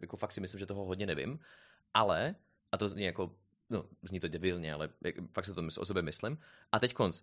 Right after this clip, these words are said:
jakoby, od, jakoby, ta debata o tom, jestli třeba pro člověka, nebo kolik lidí třeba si nevezme zdravotní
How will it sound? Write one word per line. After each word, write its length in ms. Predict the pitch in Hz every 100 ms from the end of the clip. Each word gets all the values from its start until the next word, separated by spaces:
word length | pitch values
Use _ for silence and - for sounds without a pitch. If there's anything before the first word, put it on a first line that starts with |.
| _ _ _ -
jakoby, 340 | 95 87 76 - _ _ _ _ _ _ -
od, 220 | 117 - -
jakoby, 280 | 113 104 87
ta 140 | 85 107
debata 500 | 113 120 151 175 -
o 60 |
tom, 420 | - 78 98 170 175
jestli 340 | 104 110 - 135
třeba 600 | - 131 127 117 85 78 _ _ _ _ _
pro 140 | 113
člověka, 920 | 120 - 156 107 78 - 78 110 190 226 -
nebo 180 | 104 90
kolik 360 | - 160 170
lidí 300 | 127 117 87
třeba 340 | - - 80 80
si 140 | -
nevezme 460 | 104 113 135 123 143
zdravotní 420 | 113 104 117 135